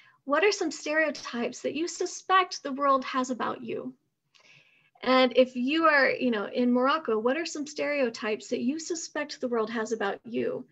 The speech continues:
And they share these with each other. And then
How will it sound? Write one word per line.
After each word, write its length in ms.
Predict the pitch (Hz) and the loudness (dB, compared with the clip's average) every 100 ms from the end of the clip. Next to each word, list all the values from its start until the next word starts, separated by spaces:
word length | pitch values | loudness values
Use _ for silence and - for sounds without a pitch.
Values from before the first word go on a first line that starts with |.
| _ _ _ _ | _ _ _ _
And 120 | 294 | -2
they 80 | 330 | 0
share 300 | 320 285 320 | 2 4 4
these 200 | 349 233 | 2 -2
with 140 | 196 - | -2 -6
each 160 | - | -6
other. 320 | - - - - _ _ _ _ _ _ _ _ _ _ _ | -6 -6 -10 -14 _ _ _ _ _ _ _ _ _ _ _
And 220 | - 247 262 | -2 2 4
then 240 | 277 277 | 4 2